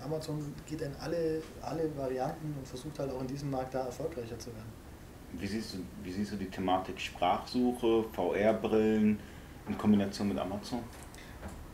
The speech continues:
Speaker 1: Ich glaube, Sprachsuche oder künstliche Intelligenz, ähm, äh, ist
Speaker 2: Amazon Echo.
Speaker 1: Amazon einer der Vorreiter. Ich glaube,
Speaker 2: Ja.
Speaker 1: dass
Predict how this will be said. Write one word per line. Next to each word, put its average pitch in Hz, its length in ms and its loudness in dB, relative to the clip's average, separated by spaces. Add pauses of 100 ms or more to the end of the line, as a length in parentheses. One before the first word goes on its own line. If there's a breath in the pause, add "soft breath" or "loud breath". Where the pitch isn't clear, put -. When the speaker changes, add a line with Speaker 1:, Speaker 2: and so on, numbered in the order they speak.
(420)
Speaker 1:
Ich - 80 -12
glaube, 135 500 2 (200)
Sprachsuche 143 960 -4
oder 123 240 4 (320 loud breath)
künstliche 139 460 -4
Intelligenz, 127 880 0
ähm, 131 460 0
äh, 131 600 -6
ist - 100 -2
Speaker 2:
Amazon 110 360 6
Echo. 135 220 4
Speaker 1:
Amazon 139 440 4 (140)
einer 131 160 0
der 123 120 4
Vorreiter. 123 460 0
Ich 113 160 -2
glaube, 120 160 10
Speaker 2:
Ja. 143 80 12
Speaker 1:
dass 135 200 2